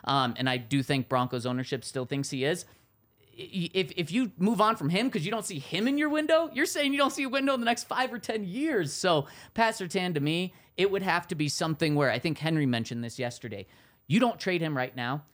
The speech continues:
You save him until the offseason, and then if you need to go from pick seven to pick two in order to go get your quarterback,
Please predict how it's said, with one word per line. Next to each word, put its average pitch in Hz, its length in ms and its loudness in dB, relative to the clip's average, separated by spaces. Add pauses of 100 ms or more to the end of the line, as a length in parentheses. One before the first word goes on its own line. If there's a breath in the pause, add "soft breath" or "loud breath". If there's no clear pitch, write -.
You 170 100 -2
save 190 260 -2
him 190 140 0
until 151 260 -2
the 123 200 -6
offseason, 202 760 -2 (800)
and 165 200 0
then 165 220 2 (120)
if 208 280 0
you 202 160 -2
need 180 240 -2
to 151 60 2
go 139 320 0
from 123 280 -4
pick 135 240 -6
seven 165 720 -2 (480 soft breath)
to 139 80 0
pick - 300 -2
two 175 420 0 (120)
in 143 140 0
order 139 180 -2
to 131 60 -2
go 139 200 2
get 143 220 -2
your 147 100 -4
quarterback, 160 680 -2